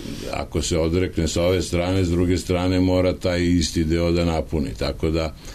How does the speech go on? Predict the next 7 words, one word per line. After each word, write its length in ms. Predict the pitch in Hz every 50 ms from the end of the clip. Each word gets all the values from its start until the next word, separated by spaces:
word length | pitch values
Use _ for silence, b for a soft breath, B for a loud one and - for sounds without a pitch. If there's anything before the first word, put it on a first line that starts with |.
| B B B B
a 140 | - 67 76
nismo 420 | 80 82 87 82 78 - 90 87 82
da 200 | 78 85 87 90
našli 420 | 90 90 90 87 82 - 87 85
alternativu, 760 | 82 80 73 71 92 85 80 82 78 - - 78 71 67 - - -
tako 300 | 69 71 69 67 80 80
da 260 | 78 80 80 80 76